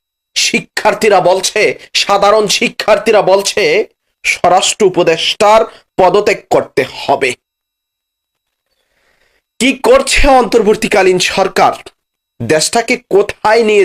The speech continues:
যাচ্ছে অন্তর্বর্তীকালীন সরকার? একটু চোখ দুটি বন্ধ করে একটু চিন্তা করেন তো একটা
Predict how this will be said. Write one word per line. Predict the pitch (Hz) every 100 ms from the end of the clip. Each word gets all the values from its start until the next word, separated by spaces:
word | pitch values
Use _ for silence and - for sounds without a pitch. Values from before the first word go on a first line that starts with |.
| 170
যাচ্ছে | 165 - - - 175
অন্তর্বর্তীকালীন | 160 160 156 143 135 131 120 - -
সরকার? | 147 151 - - _ _ _ _ _
একটু | 254 247 302 269 247 349 - _ _ -
চোখ | 269 262 - 160 135
দুটি | 233 247 247 208 214 139
বন্ধ | 175 220 233 247
করে | 233
একটু | 208 - 180 165 - _ _ _ -
চিন্তা | 202 190 208
করেন | 196 196
তো | 202 180
একটা | -